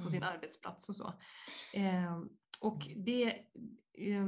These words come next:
Speaker 1: dels har, tycker jag du har väldigt mycket bra reflektionsfrågor, eh, som hjälper oss liksom att se också vad vi håller på med och,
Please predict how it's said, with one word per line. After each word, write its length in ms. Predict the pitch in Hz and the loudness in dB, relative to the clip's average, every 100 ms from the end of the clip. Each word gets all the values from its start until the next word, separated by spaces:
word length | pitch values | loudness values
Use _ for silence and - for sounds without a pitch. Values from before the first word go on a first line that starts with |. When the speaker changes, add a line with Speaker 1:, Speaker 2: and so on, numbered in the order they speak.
| 196 | 4
Speaker 1:
dels 240 | 254 247 | 4 4
har, 120 | 214 208 | 2 2
tycker 260 | 220 214 | 0 2
jag 80 | 214 | 4
du 60 | 214 | 4
har 80 | |
väldigt 200 | 214 214 | 4 2
mycket 200 | 220 208 | 2 0
bra 360 | 208 196 202 202 | 2 2 2 0
reflektionsfrågor, 1400 | 208 208 220 - 262 196 196 - 262 294 208 160 - 262 262 - _ - 165 165 - - | -2 0 -2 2 4 4 0 -2 2 4 4 4 2 2 0 -10 _ -12 -10 -8 -10 0
eh, 560 | 202 196 185 180 170 | 4 4 4 4 2
som 300 | 190 220 202 | 0 2 4
hjälper 540 | 190 208 233 226 - 233 | 4 4 4 2 0 0
oss 180 | 175 190 | 0 -2
liksom 280 | 185 185 | -4 -2
att 140 | 180 180 | -2 -2
se 320 | - 294 233 | 0 4 4
också 280 | 151 - 175 | 2 -4 -2
vad 220 | 175 165 | 0 2
vi 80 | 165 | 0
håller 220 | 165 170 | 0 -2
på 320 | - 240 214 | 0 4 4
med 240 | 156 - - | 4 0 -2
och, 220 | 185 | -4